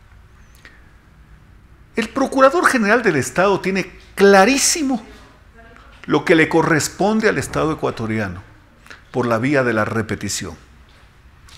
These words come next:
Pero bueno, pues, entonces no esperemos que la comisión haga su papel. Identifiquemos lo más pronto posible.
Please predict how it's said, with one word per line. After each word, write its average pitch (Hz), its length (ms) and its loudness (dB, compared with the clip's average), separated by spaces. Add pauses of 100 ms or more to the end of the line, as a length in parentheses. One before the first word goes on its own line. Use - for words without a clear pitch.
(340)
Pero 98 160 -8
bueno, 123 340 0
pues, - 380 -14 (800)
entonces 123 400 -2
no 165 120 4
esperemos 202 680 8
que 170 120 -2
la 143 160 4
comisión 170 800 0 (680)
haga 156 240 4
su 160 180 -4
papel. 175 400 2
Identifiquemos 269 1300 -2 (1800)
lo 220 180 4
más 294 240 6
pronto 302 460 4
posible. 220 720 4